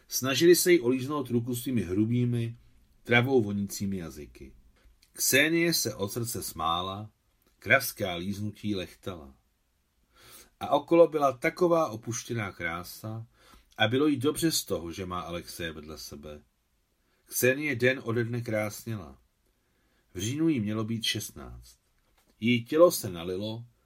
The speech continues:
zesílilo a šedozelené oči tak zářily, že komukoliv, kdo ji potkal,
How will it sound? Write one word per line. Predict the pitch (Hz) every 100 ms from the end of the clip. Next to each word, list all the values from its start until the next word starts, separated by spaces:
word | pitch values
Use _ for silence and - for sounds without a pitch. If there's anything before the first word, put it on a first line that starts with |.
| _ -
zesílilo | 104 113 - 123 123 120 120 123 120 _ _ _ _ _ -
a | 101
šedozelené | - 147 170 160 165 156 117
oči | 107 120 120
tak | 165 151
zářily, | 113 95 95 110 107 113 117 _ _ _ _ -
že | - 101
komukoliv, | 156 165 170 160 156 131
kdo | 156
ji | 127
potkal, | 107 101 - 120 120 120